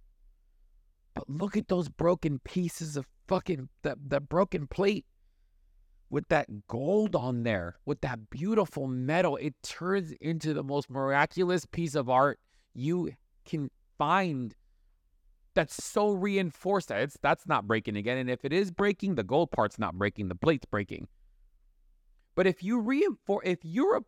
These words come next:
porcelain plate, right, and it's broken into seven fucking pieces, and you're using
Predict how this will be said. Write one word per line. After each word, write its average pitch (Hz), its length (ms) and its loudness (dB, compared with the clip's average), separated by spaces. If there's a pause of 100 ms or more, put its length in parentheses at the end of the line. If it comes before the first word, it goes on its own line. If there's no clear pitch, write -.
porcelain 220 720 2 (160)
plate, 175 460 -2 (960)
right, 165 300 4
and 156 120 2
it's 151 200 0 (120)
broken 240 380 4
into 180 300 -2
seven 233 560 2
fucking 202 420 0
pieces, 127 580 -6 (280)
and 175 180 2
you're 190 140 2
using 208 680 0